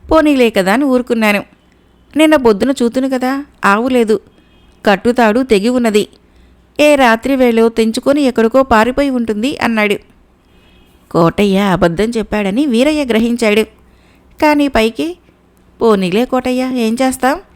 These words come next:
అలవాటు లేని చోటు కదా, అందుకే అది అలా చేసి ఉంటుంది. మరి నే వస్తా" అని తన ఇంటికి వెళ్ళిపోయాడు. వీరయ్యకు ఇప్పుడు ఒక పెద్ద సమస్య వచ్చింది.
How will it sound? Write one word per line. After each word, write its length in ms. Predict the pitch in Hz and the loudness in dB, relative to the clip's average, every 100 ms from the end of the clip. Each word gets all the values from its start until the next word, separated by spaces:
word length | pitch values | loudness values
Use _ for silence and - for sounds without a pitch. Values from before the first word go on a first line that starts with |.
| _ _ _ - | _ _ _ -4
అలవాటు 380 | 269 277 269 269 | -2 0 -2 0
లేని 240 | 254 247 240 | 0 0 0
చోటు 180 | 226 240 | -2 0
కదా, 340 | 226 214 330 - _ _ _ _ _ - | 0 0 -2 -8 _ _ _ _ _ -2
అందుకే 400 | 208 208 240 269 | 0 0 0 -2
అది 180 | 247 | 0
అలా 160 | 240 208 | 0 0
చేసి 340 | 208 185 196 | 0 -2 -2
ఉంటుంది. 400 | 247 226 208 208 - _ _ _ _ _ 311 | -4 -4 -4 -4 -6 _ _ _ _ _ 0
మరి 180 | 320 | 0
నే 140 | 302 269 | 2 2
వస్తా" 460 | 208 - - 247 - _ - - - | 2 -2 -4 -4 -6 _ -8 -6 -2
అని 160 | 302 330 | -2 0
తన 180 | 285 262 | 0 2
ఇంటికి 300 | 208 208 285 | 0 -2 -2
వెళ్ళిపోయాడు. 580 | 247 226 214 196 190 - - - _ - - - _ _ _ _ - | -2 0 0 0 -2 -6 -14 -20 _ -20 -20 -20 _ _ _ _ -6
వీరయ్యకు 680 | 139 156 170 180 185 - 226 | -2 2 2 2 0 -2 -2
ఇప్పుడు 260 | 294 254 247 | 0 0 -2
ఒక 160 | 240 | 0
పెద్ద 360 | 233 180 170 262 | 0 0 0 -2
సమస్య 420 | 254 208 240 294 | 0 -2 -4 -4
వచ్చింది. 480 | 277 240 233 220 | -6 -6 -4 -2